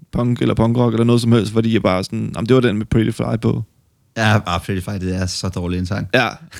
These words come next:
Speaker 1: øh,
Speaker 2: <laughs> De må selv have
Speaker 1: men
Speaker 2: den.
Speaker 1: så kan jeg huske, sådan, så begyndte jeg sådan at lytte mere til sådan de andre numre på pladen, og tænkte sådan,
Speaker 2: Ja, det... Er
Speaker 1: "Ah,
Speaker 2: helt
Speaker 1: der skulle jeg alligevel et eller andet ret fedt over."
Speaker 2: Hele pladen er helt syg.
Speaker 1: Jamen, det, og jeg er faktisk gået tilbage til den igennem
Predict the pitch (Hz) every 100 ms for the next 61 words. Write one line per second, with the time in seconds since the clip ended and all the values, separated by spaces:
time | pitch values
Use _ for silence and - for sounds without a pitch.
0 | - 131 127 120 113 113 107 - 113 101
1 | 95 95 101 - 170 190 165 202 - 170
2 | 180 160 170 170 185 175 151 170 147 147
3 | 160 147 147 - 135 151 131 117 107 -
4 | _ 123 104 131 151 131 120 117 107 104
5 | 95 95 - - 117 107 - 113 110 -
6 | 113 123 113 117 - 113 95 117 151 196
7 | - 143 165 156 117 117 127 - - -
8 | - - 147 - 131 120 110 110 - _
9 | - 101 90 82 - 92 87 - - -
10 | _ 143 160 165 143 143 139 135 131 123
11 | 117 156 - - 151 135 113 123 170 -
12 | 160 147 131 143 139 127 120 113